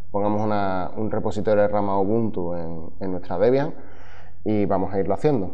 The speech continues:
para que, para irlo viendo, ¿vale? Cogemos, hemos cogido el comando, lo pegamos, ¿vale? Básicamente hemos metido en, en el, en el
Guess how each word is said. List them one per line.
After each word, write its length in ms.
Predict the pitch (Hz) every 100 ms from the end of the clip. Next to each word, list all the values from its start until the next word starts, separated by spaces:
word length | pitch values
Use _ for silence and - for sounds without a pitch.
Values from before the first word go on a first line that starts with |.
| - -
para 180 | 92 92
que, 380 | 95 95 95 90
para 160 | 98
irlo 180 | 98 104
viendo, 280 | 85 82 82
¿vale? 240 | 95 156 - - - - - - - - - - - - - - - - - - - -
Cogemos, 440 | - 95 101 98 98
hemos 200 | 92 92
cogido 240 | 98 98
el 40 | 95
comando, 520 | 113 147 160 175 170
lo 400 | 104 95 82 -
pegamos, 720 | 85 80 127 143 170 165 - - - - - - - - - - - - - - -
¿vale? 300 | - 98 135
Básicamente 800 | 104 90 98 101 120 127 151 - - - - - - - -
hemos 240 | 98 98
metido 640 | 95 95 113 117 131 131 - - -
en, 840 | 95 95 85 85 82 80 80 80 - - - -
en 140 | 92
el, 360 | 87 82 82 -
en 160 | 90 87
el 400 | 85 85 85